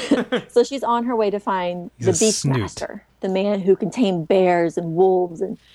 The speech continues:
Speaker 1: make wild animals do his bidding for this emperor.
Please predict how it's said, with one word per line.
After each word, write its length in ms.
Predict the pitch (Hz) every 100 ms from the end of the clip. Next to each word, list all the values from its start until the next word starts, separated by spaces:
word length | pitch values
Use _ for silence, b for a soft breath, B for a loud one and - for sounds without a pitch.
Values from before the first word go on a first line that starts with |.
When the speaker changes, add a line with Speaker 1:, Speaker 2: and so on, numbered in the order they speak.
| b -
Speaker 1:
make 220 | 190 -
wild 320 | 170 196 190
animals 400 | - 185 185 175
do 140 | 160 185
his 120 | 165
bidding 460 | 165 175 165 165 156
for 140 | 180
this 280 | 165 170 -
emperor. 480 | 175 175 - - 208